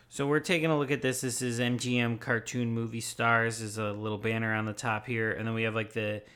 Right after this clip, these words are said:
I guess, very eighties image of, like, you've got the rats kind of going around this wreath that surrounds the title, Secret of nim. We see, uh, various versions of,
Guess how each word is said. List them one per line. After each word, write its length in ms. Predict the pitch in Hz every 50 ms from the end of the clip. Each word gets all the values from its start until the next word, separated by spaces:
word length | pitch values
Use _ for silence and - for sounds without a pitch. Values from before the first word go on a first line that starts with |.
| - -
I 100 | 127 131
guess, 440 | 120 139 151 208 220 - - - -
very 520 | - 127 120 151 190 220 202 165 131 82 98
eighties 600 | 123 127 131 123 120 113 104 98 98 - - -
image 480 | 123 123 117 113 110 104 98 98 - -
of, 200 | - 113 110 104
like, 440 | 110 107 104 104 101 98 - - - - - - - - _ _ _ -
you've 220 | - 123 117 110
got 300 | - 127 120 120 98 -
the 100 | 117 113
rats 400 | 113 131 143 143 139 139 - -
kind 220 | - - 139 120
of 80 | 117 104
going 240 | 117 117 117 117 113
around 380 | 110 110 113 113 113 113 110 107
this 240 | 104 101 - - 139
wreath 380 | 143 147 147 147 143 - -
that 260 | 127 123 117 107 - -
surrounds 800 | - - 113 110 113 117 113 113 110 107 107 107 - - - - 98
the 200 | 101 117 110 107 101
title, 340 | - - 135 135 131 131 123
Secret 340 | - - 131 113 127 120
of 60 | 113 117
nim. 380 | 120 123 123 123 120 123 - -
We 180 | 120 117 107
see, 460 | 101 - - 123 120 113 110 107 101
uh, 440 | - - 98 107 104 104 101 101 101 - - - - - - - _ _ _ _ - -
various 460 | - - 160 156 156 151 147 135 117 -
versions 640 | - 127 123 123 117 117 120 117 113 113 107 110
of, 600 | - - 113 113 110 107 104 101 101 107 104 -